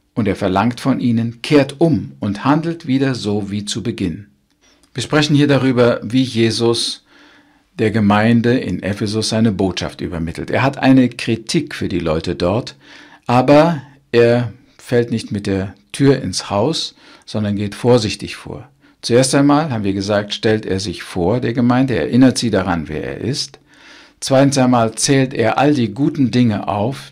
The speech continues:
die er in der Gemeinde beobachtet hat, die lobenswert sind. Und drittens kommt er dann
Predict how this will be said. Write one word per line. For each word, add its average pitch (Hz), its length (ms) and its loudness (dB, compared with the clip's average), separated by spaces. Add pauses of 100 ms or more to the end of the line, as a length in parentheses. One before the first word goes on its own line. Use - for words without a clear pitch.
(120)
die 101 180 -4
er 95 140 -2
in 92 100 -4
der 92 80 -4
Gemeinde 87 460 -4
beobachtet 113 680 -8
hat, 143 320 -12
die 82 60 -12
lobenswert 107 640 -4
sind. 139 320 -6 (560)
Und 120 280 0 (340)
drittens 135 680 0 (120)
kommt 127 240 -2
er 123 80 0
dann 98 480 -2